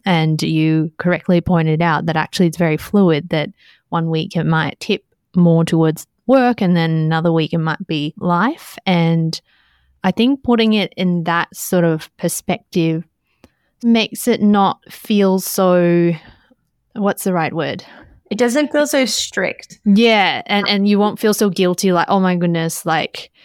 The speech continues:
Speaker 1: I'm sort of, um, leaning more towards work this time," you know, if we're thinking of just a scale, like, with two ends, that's a bit too black and white when actually it's all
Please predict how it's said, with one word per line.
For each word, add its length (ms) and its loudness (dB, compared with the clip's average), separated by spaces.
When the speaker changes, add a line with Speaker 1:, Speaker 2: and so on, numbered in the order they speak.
Speaker 1:
I'm 260 -2
sort 220 -2
of, 280 -2
um, 420 -4
leaning 360 2
more 160 2
towards 540 -4
work 240 0
this 140 -2
time," 280 -4
you 60 -6
know, 120 -6
if 140 -8
we're 120 -6
thinking 340 -12
of 100 -10
just 220 -14
a 160 -8
scale, 600 -4
like, 360 -8
with 340 -8
two 240 2
ends, 480 -4
that's 220 -4
a 60 0
bit 260 -4
too 460 0
black 220 -4
and 120 -4
white 240 -4
when 160 -6
actually 320 -10
it's 120 -10
all 240 -6